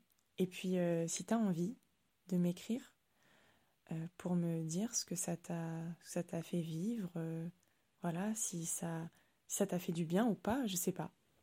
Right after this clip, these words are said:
Ça peut être, euh, super, euh, intéressant pour toi comme pour moi d'avoir un échange sur, euh, sur cette pratique. Donc n'hésite pas à m'écrire. Euh,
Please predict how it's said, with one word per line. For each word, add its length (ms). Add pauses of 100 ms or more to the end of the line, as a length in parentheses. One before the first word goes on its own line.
(400)
Ça 160
peut 140
être, 280
euh, 180
super, 440
euh, 160 (120)
intéressant 600
pour 320 (300)
toi 320
comme 240
pour 160
moi 220 (480)
d'avoir 320
un 80
échange 420
sur, 300
euh, 160 (220)
sur 160
cette 180
pratique. 360
Donc 220
n'hésite 280
pas 160
à 80
m'écrire. 400 (600)
Euh, 360